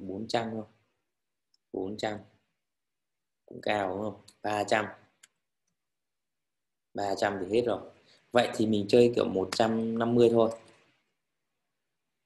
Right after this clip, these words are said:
Được chưa? Một trăm năm mươi đi.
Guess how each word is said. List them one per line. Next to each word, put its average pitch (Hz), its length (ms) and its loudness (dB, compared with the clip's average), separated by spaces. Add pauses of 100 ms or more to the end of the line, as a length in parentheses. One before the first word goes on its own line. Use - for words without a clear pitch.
Được 95 60 -12
chưa? 101 180 2 (1800)
Một 101 160 0
trăm 117 160 2
năm 117 160 2
mươi 117 160 8
đi. 120 180 6